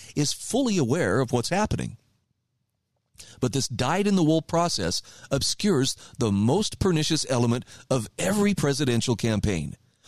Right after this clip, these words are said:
which sees both the candidates and the voters, they both hope to attract ignoring the Constitution at every turn. And to the shame of both groups, they don't even seem to recognize what they're doing.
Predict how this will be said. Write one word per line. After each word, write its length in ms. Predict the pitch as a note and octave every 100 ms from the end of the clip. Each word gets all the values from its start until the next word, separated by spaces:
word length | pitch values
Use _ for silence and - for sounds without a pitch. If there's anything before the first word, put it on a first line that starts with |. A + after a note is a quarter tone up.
| -
which 160 | F3 -
sees 220 | A#3 F3+
both 160 | G#3
the 80 | -
candidates 460 | E3+ F#3+ D3+ C3 -
and 180 | A#2+ F3+
the 60 |
voters, 400 | E3 G3+ G2 F#2+ - - - -
they 100 | D3
both 320 | A#2+ C#3+ A#3 -
hope 280 | F2 G2+
to 120 | - A2
attract 420 | - G#2+ A2+ B2
ignoring 540 | B2+ G#2+ C3+ G3+ G3
the 80 | F3
Constitution 800 | - F3+ - E3+ - A#3+ - A2+
at 140 | G2+ -
every 360 | D#3+ D#3+ D#3+ F3+
turn. 480 | - A3+ G#2 C#2+ - _ _ _ _ _ _ _ -
And 120 | G#2
to 80 | D3
the 80 | C#3+
shame 300 | - E3+ F#3+
of 140 | A2+
both 240 | B2 E3 -
groups, 380 | G3 A2 - - - -
they 100 | E3
don't 160 | F#3+ F3
even 180 | E3
seem 220 | D3+ D#3 D#3
to 60 |
recognize 640 | G#2+ A#2+ D3+ A#2+ F#2+ E2+ A#2
what 120 | A2+
they're 100 | G#2
doing. 380 | F#2 E2 A1